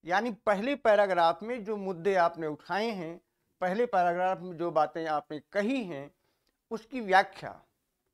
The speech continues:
उसका एक्सप्लेनेशन आप दूसरे पैराग्राफ में करेंगे।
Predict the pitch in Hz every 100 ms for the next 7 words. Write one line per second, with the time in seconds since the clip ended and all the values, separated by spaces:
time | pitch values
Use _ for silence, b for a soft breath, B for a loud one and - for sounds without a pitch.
0 | _ _ _ _ _ _ - 175 214 202
1 | - 202 214 240 - 147 104 95 _ _
2 | _ _ _ _ _ _ _ _ _ _
3 | _ _ 156 156 156 _ _ _ _ _
4 | _ _ _ _ 127 240 269 262 240 175
5 | 165 156 151 147 190 120 110 98 85